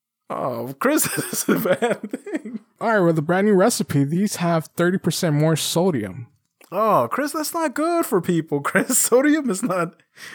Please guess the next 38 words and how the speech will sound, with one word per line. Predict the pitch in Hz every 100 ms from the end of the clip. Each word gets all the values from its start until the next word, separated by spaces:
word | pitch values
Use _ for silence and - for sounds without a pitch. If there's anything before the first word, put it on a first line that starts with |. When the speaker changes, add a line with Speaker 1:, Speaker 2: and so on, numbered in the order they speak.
| -
Speaker 1:
Why | - 165
would | 240 233 240
you | 240
wanna | 226 226
sell | - 226
something | 214 240 196
with | 196
thirty? | 180 185 - - - - - _
Oh, | - 175
my | 127 107
God. | 113 120 170 165 107 95 - _ - - 131 160
Speaker 2:
Well, | 165 156
if | 135
I | 147
don't | 151 127
sell | - 135 131
'em, | 113
and, | 104 113 117
uh, | 117 120 123 120 123 -
they're | -
gonna | 135
come | 135 127
after | 127 123 - 117
me, | 117
man. | 120 120 123 117 - _ _ _ _
Speaker 1:
What? | 117 139 214 269
Speaker 2:
They're | -
gonna | 147 147
break | 139 147
my | 147
legs, | 139 165 151 131
man. | 120 117 143 -
Speaker 1:
Who? | - 285 349 262
Who's | 226 247
gonna | 262
break | 220 240 233
your | 254
legs? | 320 247 120 -